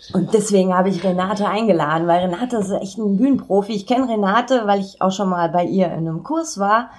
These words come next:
und wir kennen uns auch über einen Rhetorikclub und dachte, das ist, äh, genau die richtige Frau für Tipps und Tricks rund ums Auftreten,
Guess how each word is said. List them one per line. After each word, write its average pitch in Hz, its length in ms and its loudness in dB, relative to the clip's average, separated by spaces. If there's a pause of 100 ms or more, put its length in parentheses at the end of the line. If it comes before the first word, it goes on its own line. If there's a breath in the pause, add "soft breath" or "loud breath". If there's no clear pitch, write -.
(260 loud breath)
und 254 260 0
wir 226 120 -4
kennen 226 300 -2
uns 214 240 -4
auch 202 320 2
über 180 220 0
einen 190 200 2
Rhetorikclub 208 960 -2 (560 soft breath)
und 190 380 2
dachte, 190 280 -4
das 208 280 0
ist, 214 240 -8
äh, 185 240 2
genau 208 280 0
die 269 120 2
richtige 226 420 -4
Frau 196 420 0
für 185 580 0 (220 loud breath)
Tipps 320 360 -2
und 190 220 2
Tricks 262 480 -6
rund 233 380 0
ums 196 380 -2
Auftreten, 208 1200 -2